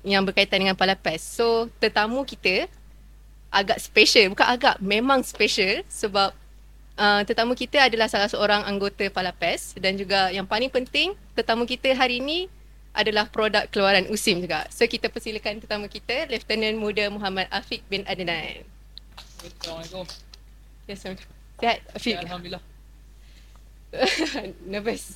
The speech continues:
Speaker 1: nervous. Okey, um, sikit yang saya tahu tentang kita punya guest hari ni. Um, Afiq ni dia adalah penerima anugerah yang pada saya bukan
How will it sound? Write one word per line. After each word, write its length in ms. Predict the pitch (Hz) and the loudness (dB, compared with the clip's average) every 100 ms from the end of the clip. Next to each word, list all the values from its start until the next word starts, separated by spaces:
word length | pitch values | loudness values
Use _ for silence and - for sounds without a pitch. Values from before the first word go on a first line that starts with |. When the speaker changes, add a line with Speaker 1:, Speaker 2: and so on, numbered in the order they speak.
| 180 | -12
Speaker 1:
nervous. 640 | 190 196 202 - - - - - - - - - - - | -10 -6 -6 -8 -16 -20 -20 -20 -20 -18 -16 -16 -18 -8
Okey, 160 | 214 196 | -4 -2
um, 480 | 202 196 202 202 226 - - - - | 2 2 0 -4 -8 -14 -20 -20 -12
sikit 400 | - - - - | -2 -2 -2 -4
yang 240 | 208 214 208 | -4 -6 -6
saya 400 | 214 202 202 208 | -4 -2 -4 -4
tahu 320 | 208 208 202 | -6 -6 -6
tentang 640 | 196 202 196 196 196 208 - - | -8 -4 -2 -2 -6 -10 -12 -8
kita 160 | 202 | -6
punya 240 | 208 202 202 | -2 0 0
guest 160 | 196 | 0
hari 180 | 220 185 180 | 0 0 0
ni. 160 | 208 370 - - - - - - | -2 -2 -8 -20 -20 -20 -20 -4
Um, 560 | 208 214 214 214 208 | 0 2 2 2 0
Afiq 320 | 202 - 269 302 | -2 -2 -2 -2
ni 80 | |
dia 240 | 320 311 254 | 0 0 2
adalah 240 | 247 247 - - | 0 -2 -4 0
penerima 560 | 220 226 233 233 233 - | 2 2 2 0 0 0
anugerah 400 | 202 214 214 220 | 0 0 0 0
yang 400 | 220 196 202 202 | 0 0 0 -2
pada 160 | 202 202 214 | -2 -2 -2
saya 240 | 226 269 | -2 -2
bukan 560 | 233 - 214 214 214 | -8 -2 0 0 -2